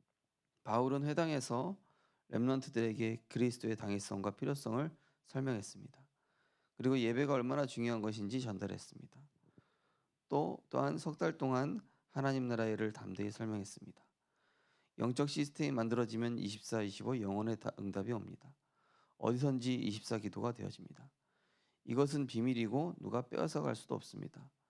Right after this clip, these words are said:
이십오는 어디에 가도 답이 보이고 하나님의 나라가 임하는 응답이 오는 것입니다. 영혼은 우리의 작은 사역이 영원한 작품이 되는 것입니다. 네. 어,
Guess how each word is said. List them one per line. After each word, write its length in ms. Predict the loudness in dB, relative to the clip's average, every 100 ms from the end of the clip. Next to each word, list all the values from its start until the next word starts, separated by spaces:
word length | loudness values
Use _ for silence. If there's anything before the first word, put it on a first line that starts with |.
| _ _ _ _ _ -4
이십오는 480 | 2 4 6 4
어디에 440 | 2 2 2 2 2
가도 360 | 2 2 0
답이 260 | 0 -2 0
보이고 560 | 0 0 2 0 -2 -8 _ _
하나님의 440 | -2 0 2 2 2
나라가 300 | 2 2 2
임하는 320 | 2 2 0
응답이 380 | -2 -2 -2 -2
오는 200 | -2 -4
것입니다. 500 | -4 -8 -18 -20 -20 _ _ -20 _ _ _ _ _ _ _ _ -2
영혼은 600 | 2 4 4 4 2 -2 -2
우리의 340 | 2 4 4 2
작은 300 | 0 0 2
사역이 520 | 0 0 0 -4 -2
영원한 400 | -2 2 2 2
작품이 560 | 0 -2 -2 0 -2 -6 _ _ _ _
되는 220 | -2 0
것입니다. 500 | 0 -4 -10 -18 -20 _ _ _ _ _ _ _ _ _ _ _ _ _
네. 280 | -14 -12 -14 -20 _ _ _ _ _ _ _ _ _ _ _ _
어, 280 | -6 -6 -6